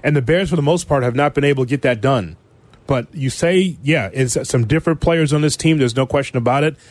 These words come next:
And they have the momentum, winning four of their last five. The question is, though,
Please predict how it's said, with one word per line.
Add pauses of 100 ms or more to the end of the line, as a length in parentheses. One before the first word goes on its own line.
(140)
And
they
have
the
momentum,
winning
four
of
their
last
five. (380)
The
question
is,
though,